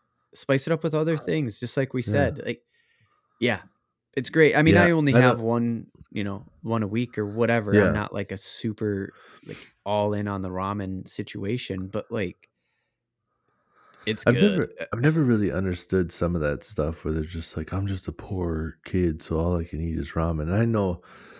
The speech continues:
Speaker 2: like, ramen comes with the chicken broth, so, like, you're paying, you know, like, a dollar, and that's all your supper was, was a dollar.
Speaker 1: Right.
Speaker 2: But then people on the other side, like, if you're making homemade, like,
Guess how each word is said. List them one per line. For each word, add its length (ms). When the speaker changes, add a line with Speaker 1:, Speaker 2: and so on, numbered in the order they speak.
Speaker 2:
like, 180
ramen 420
comes 260
with 120
the 60
chicken 360
broth, 300
so, 180
like, 340
you're 180
paying, 580
you 140
know, 120
like, 160
a 60
dollar, 500
and 140
that's 200
all 220
your 140
supper 360
was, 260
was 140
a 60
dollar. 580
Speaker 1:
Right. 300
Speaker 2:
But 140
then 380
people 260
on 120
the 120
other 200
side, 360
like, 200
if 60
you're 100
making 260
homemade, 480
like, 260